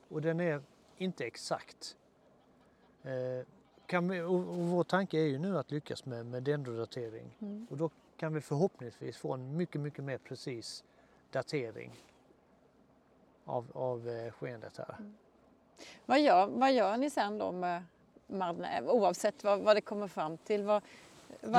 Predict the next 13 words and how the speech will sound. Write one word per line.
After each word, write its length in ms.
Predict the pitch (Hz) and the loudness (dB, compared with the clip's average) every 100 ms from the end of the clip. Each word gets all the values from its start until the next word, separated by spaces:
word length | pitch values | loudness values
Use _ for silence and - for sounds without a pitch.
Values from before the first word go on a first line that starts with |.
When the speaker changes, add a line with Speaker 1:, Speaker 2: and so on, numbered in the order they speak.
| - | 8
Speaker 1:
Resultaten. 360 | 262 240 220 | 6 10 10
Speaker 2:
händer 100 | 262 254 | 10 8
efter 480 | 185 - 220 196 185 | 6 2 4 6 6
alla 260 | 190 202 175 | 6 6 6
dykningar? 420 | 185 185 - 185 | 6 4 2 0
När 160 | 202 190 | 0 0
proje-, 400 | - 196 196 - | -2 -4 -2 -2
alltså 220 | 196 202 | -2 0
när 180 | 202 190 | -2 0
vi 120 | 202 | 2
har 60 | |
gjort 180 | 208 214 | 2 2
de 200 | 208 196 | -4 -8